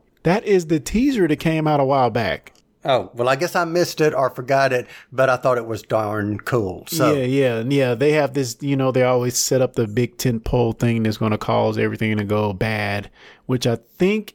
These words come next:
Speaker 1: is the subspace pockets that are causing stuff to blow up <laughs> spontaneously or something to that effect. I haven't seen the trailer in a while, to be honest.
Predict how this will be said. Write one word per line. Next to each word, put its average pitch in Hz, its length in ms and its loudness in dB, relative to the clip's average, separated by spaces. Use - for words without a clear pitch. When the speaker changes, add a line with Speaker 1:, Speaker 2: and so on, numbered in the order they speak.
Speaker 1:
is 160 440 2
the 160 240 0
subspace 160 1040 -2
pockets 147 460 -4
that 151 160 0
are 135 160 2
causing 139 420 -2
stuff 135 360 -4
to 127 80 -4
blow 127 360 2
up - 220 -4
<laughs> - 100 -10
spontaneously 160 1000 0
or 151 100 -4
something 160 320 -2
to 160 100 -2
that 156 180 0
effect. 156 400 -2
I 143 60 0
haven't 143 180 0
seen 123 160 -4
the 110 60 -8
trailer 104 320 -2
in 92 60 -6
a 95 40 -4
while, 95 220 -2
to 90 80 -6
be 90 140 -4
honest. 90 380 -6